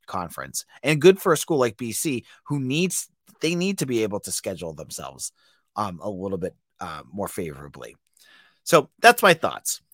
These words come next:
Now let's open up the comments. I'm a little nervous to see what you guys have to say today 'cause I'm afraid I'm gonna be getting hammered,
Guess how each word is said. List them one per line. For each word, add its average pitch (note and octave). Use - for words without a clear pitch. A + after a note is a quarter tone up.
Now D3+
let's F#3
open F#3
up D#3
the C3
comments. D#3
I'm A2
a G#2
little D3
nervous C#3+
to B2
see C3
what B2
you G2+
guys G#2
have F#2+
to F2+
say B2+
today A2+
'cause G#2+
I'm F2+
afraid B2
I'm A2
gonna G2
be F#2
getting F#2
hammered, C#3+